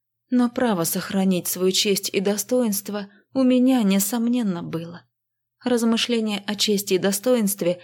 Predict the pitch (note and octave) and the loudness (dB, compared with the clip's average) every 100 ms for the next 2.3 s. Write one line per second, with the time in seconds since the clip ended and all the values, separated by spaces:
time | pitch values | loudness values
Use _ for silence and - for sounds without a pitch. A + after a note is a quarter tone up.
0 | - - B3 B3+ - B3+ A#3+ A3 G#3+ G#3+ | -12 -2 0 0 0 2 2 2 0 -2
1 | G#3 G3 F3 F3 F3 - F3 F#3+ G3 E3+ | -2 2 2 0 -4 -4 -4 -2 -4 -6
2 | - - - | -10 -16 -20